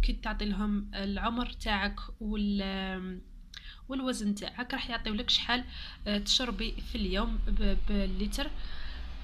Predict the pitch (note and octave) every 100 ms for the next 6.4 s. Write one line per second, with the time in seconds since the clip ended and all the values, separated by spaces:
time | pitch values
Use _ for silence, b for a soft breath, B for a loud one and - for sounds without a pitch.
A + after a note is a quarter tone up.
0 | - - - - D#4 C4 C4+ B3 - B3
1 | G#3 G#3 B3 A#3 G#3+ G#3 G3+ G3 - -
2 | G#3 G3+ G3+ G3+ G#3 A#3 G#3 G#3 A3+ -
3 | B3 C4+ A#3 A#3+ A3+ G#3 G3+ A#3+ A#3 G#3
4 | G3+ G3+ F#3+ F#3+ F#3 F#3 F#3+ - - -
5 | - - C#4 A#3 A3 A#3+ - - G#3 G3+
6 | G3+ F#3+ F#3+ G3+